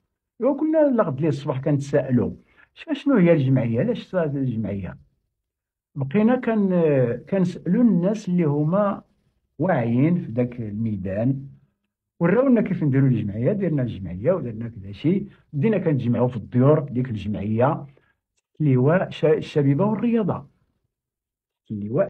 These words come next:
ديالها حنا جالسين كنتعلموا وكنمرنوا عندها، وهي الا وقفت علينا كتدينا نخدموا معاها.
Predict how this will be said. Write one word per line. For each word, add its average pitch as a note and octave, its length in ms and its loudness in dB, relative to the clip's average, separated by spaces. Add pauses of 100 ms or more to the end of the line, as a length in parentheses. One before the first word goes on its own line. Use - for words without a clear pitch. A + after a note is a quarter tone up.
(100)
ديالها B2+ 320 -6
حنا F3 220 -6
جالسين D#3+ 400 -6
كنتعلموا E3+ 640 -2 (300)
وكنمرنوا C#3+ 600 0
عندها، C#3+ 440 0 (300)
وهي C3+ 360 2
الا F3+ 120 4
وقفت E3+ 380 -2
علينا E3+ 300 -2
كتدينا E3+ 560 0
نخدموا C#3 380 -2
معاها. C3 380 -2